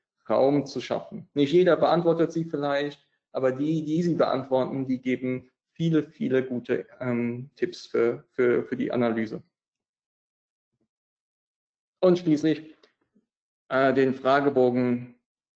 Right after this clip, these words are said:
sehr nutzerfreundlich aufzubauen. Da bieten die gängigen Umfragetools am Markt, wie auch unseres,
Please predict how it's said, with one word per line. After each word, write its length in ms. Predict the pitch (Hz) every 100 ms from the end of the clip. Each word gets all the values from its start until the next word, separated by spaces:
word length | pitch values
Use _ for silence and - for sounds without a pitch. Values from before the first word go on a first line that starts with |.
| _ _ _
sehr 180 | 123 120
nutzerfreundlich 840 | 139 139 143 - 127 123 120 110
aufzubauen. 680 | 117 - 123 117 117 120 123
Da 140 | 120
bieten 420 | 117 127 - 127
die 160 | 113 117
gängigen 440 | 127 131 120 113
Umfragetools 1200 | - 170 - 120 123 120 - 127 123 123 - - -
am 180 | 120 117
Markt, 560 | 117 120 117 - - -
wie 140 | 147
auch 140 | - -
unseres, 640 | 143 127 120 123 - -